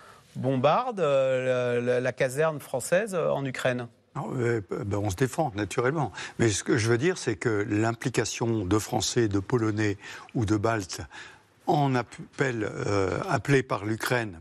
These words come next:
Speaker 2: pour intervenir en Ukraine, ça n'est pas l'otan qui intervient du tout. Ce sont des pays, à titre bilatéral, qui le font. Et il faudrait, tout, toutes ces interventions qui vous parlent d'escalade, il faudrait quand même rappeler que l'escalade, c'est la Russie qui l'a fait.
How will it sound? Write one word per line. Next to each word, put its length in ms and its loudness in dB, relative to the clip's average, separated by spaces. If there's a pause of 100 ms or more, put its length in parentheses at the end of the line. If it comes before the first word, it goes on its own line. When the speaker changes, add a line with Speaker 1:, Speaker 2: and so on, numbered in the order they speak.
Speaker 2:
pour 160 0
intervenir 560 0
en 80 0
Ukraine, 420 0 (240)
ça 160 0
n'est 100 0
pas 140 0
l'otan 320 -2
qui 140 -4
intervient 440 0 (140)
du 140 2
tout. 200 0 (240)
Ce 140 0
sont 220 2
des 120 4
pays, 420 0
à 120 -2
titre 380 -2
bilatéral, 560 0
qui 160 -8
le 100 -2
font. 240 -2 (320)
Et 80 6
il 80 4
faudrait, 460 2 (120)
tout, 360 0
toutes 240 -4
ces 260 0
interventions 640 0
qui 140 -4
vous 100 2
parlent 220 2
d'escalade, 540 2
il 240 -14
faudrait 160 2
quand 100 0
même 200 2
rappeler 280 0
que 120 -6
l'escalade, 380 0
c'est 140 0
la 80 4
Russie 320 0
qui 100 -2
l'a 120 2
fait. 240 -4